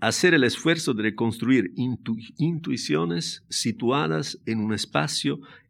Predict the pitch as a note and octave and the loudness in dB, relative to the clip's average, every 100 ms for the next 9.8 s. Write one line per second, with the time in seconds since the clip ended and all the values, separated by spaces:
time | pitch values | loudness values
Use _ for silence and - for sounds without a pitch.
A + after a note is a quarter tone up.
0 | _ A3+ A3 - F#3 D3+ - B2+ - C3+ | _ 2 2 4 4 4 2 -2 -2 -4
1 | F2 D2 - _ _ _ _ _ _ _ | -4 -8 -12 _ _ _ _ _ _ _
2 | _ _ - - F#3 - D3+ C#3 - C#3 | _ _ -6 -2 0 2 2 2 -2 -6
3 | - E3 D3 C#3 C#3 - - G#2 D3 C3+ | -4 -2 0 -2 -4 -16 -6 2 2 4
4 | C3 A2+ A2+ G2+ G2+ G2 G#2+ A2+ F#2+ E2+ | 2 2 -2 -2 -2 0 0 -2 -4 -6
5 | - - - G2 F#2+ - - D#2+ - C3 | -8 -12 -8 -6 -6 -8 -10 -12 -4 -2
6 | D#3 D#3+ A3 - - - - _ _ _ | -2 -4 -10 -12 -14 -14 -14 _ _ _
7 | _ _ B2+ B2+ A#2 - D#3+ E3+ - G3+ | _ _ 0 4 4 4 4 6 2 -2
8 | F3+ - - _ _ E3 E3+ C#3 - A2 | -4 -6 -20 _ _ -2 4 4 4 -4
9 | G2+ A2 - C#3+ D#3 D#3 D3 D#3 | -6 -8 -4 -2 0 -2 -2 -4